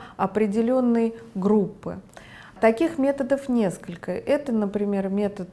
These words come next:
э, случайного леса, когда машина идет, так скажем, по саду расходящихся тропок. То есть она видит, что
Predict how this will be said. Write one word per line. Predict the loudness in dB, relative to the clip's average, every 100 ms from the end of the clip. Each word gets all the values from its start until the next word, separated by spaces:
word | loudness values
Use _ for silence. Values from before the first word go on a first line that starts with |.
| -2
э, | 0
случайного | 0 -6 -4 -2 -2 -2 -4 -4 -4 -10 -8
леса, | 0 4 4 2 -4 -8 -8 -18 -18 -16 0
когда | 0 2 6 8 6 2 -2
машина | 4 6 6 4 2 4 4
идет, | 4 2 2
так | 2 0
скажем, | 2 2 2 0
по | -2 0 4 6 4
саду | 6 6 6 4
расходящихся | 2 2 4 6 4 2 -6 -6
тропок. | -2 2 2 0 -6 -10 0
То | 2
есть | 2 -2 -4
она | 0 4 4 4 2 -10 -20 -10 0
видит, | 2 4 2
что | 0 4 6